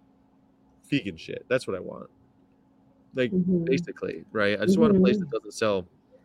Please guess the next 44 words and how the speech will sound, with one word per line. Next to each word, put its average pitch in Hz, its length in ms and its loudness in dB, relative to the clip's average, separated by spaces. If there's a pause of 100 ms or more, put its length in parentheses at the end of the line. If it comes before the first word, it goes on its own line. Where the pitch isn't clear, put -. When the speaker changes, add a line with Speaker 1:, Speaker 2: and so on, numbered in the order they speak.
Speaker 1:
animal 113 260 2
products. 92 420 -8
Speaker 2:
Right, 226 440 6
right. 202 340 2
Like, 185 140 4
there, 208 420 4
like, 220 200 6
we 240 220 4
literally 226 400 10
have 233 200 4
to 233 80 0
s-, - 280 -8
that's 240 220 6
why 359 180 8
it's, 339 260 4
like, 226 200 8
crazy 208 380 6
when 190 80 4
Speaker 1:
Mm-hmm. - 0 -
Speaker 2:
people 196 200 4
are 185 40 10
like, 180 120 8
"You're 180 120 4
forcing 190 360 2
it." 180 60 8
We 226 120 6
literally 220 420 10
have 254 140 0
to 233 100 -4
see 226 260 4
it - 180 4 (300)
everywhere. 202 1500 0 (440)
Speaker 1:
Yeah, 185 120 6
we 160 140 6
used 214 140 0
to 233 60 -2
be 208 100 0
able 170 100 4
to, - 180 2
uh, - 20 -2
when 151 140 0
I 196 60 2
was, 185 160 -2
uh, 147 280 4